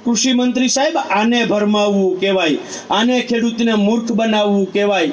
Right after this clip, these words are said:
આ સરકારની, આ ભાજપની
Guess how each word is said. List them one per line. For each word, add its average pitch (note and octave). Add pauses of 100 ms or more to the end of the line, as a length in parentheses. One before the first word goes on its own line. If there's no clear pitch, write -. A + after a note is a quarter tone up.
(1000)
આ A3
સરકારની, A#3+ (560)
આ F#3+
ભાજપની B3